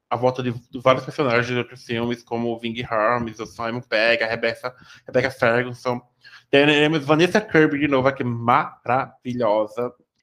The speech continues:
E teremos a Angela Bassett também novamente, a Hayley Atwell e a Pom Clement entrou no filme, então não sabemos os papéis dela. E, gente, Missão Impossível sete é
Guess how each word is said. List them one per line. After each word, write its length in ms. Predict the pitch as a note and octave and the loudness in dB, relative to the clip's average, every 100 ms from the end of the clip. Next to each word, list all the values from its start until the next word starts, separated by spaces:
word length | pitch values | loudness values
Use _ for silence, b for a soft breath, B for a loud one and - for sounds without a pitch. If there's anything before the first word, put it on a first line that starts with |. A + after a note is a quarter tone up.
| - | -4
E 200 | F3+ F#3+ | -2 -2
teremos 400 | - E3 D#3 C#3 | 0 2 2 0
a 40 | |
Angela 180 | B2+ B2+ | 0 2
Bassett 320 | A#2+ A#2+ A#2+ | 0 -2 -6
também 180 | - A#2 | -6 -6
novamente, 720 | G#2+ C3 E3 D#3+ D#3 D#3 D3+ | -4 -2 0 0 0 -2 -8
a 120 | - B2 | -6 -4
Hayley 360 | B2+ B2+ B2 | -2 -2 0
Atwell 540 | A#2 - A#2+ A2+ A2+ - - | -2 -2 -4 -2 -6 -12 -10
e 80 | B2+ | -4
a 80 | A#2 - _ | -4 -6 _
Pom 320 | - A#2+ A#2 - _ _ - | -2 0 -2 -10 _ _ -4
Clement 380 | D3 B2+ B2 - B2+ - - | 0 2 0 -6 -10 -12 -16
entrou 280 | C3 B2+ C3+ | -14 -2 0
no 80 | C#3+ | 0
filme, 440 | C3+ B2+ A#2+ A#2+ | -4 -4 -2 -2
então 340 | F3 G3 - A2+ | -6 -10 -10 -8
não 140 | A2+ | -8
sabemos 280 | - B2 B2+ A#2+ | -8 -6 -6 -6
os 40 | |
papéis 360 | A#2+ B2 A#2 A#2 | -6 -4 -4 -2
dela. 380 | G#2+ A2+ C#3 _ _ _ _ - | 0 0 -2 _ _ _ _ -2
E, 100 | E4 | 2
gente, 220 | F4 F3+ | 2 2
Missão 180 | F#3+ A3 | 0 0
Impossível 420 | - - G#3+ G#3+ | -2 -4 -2 -2
sete 420 | - G#3 G#3 A#3+ | 4 4 4 0
é 440 | A#3+ A#3+ A#3 B3+ | 2 2 2 -2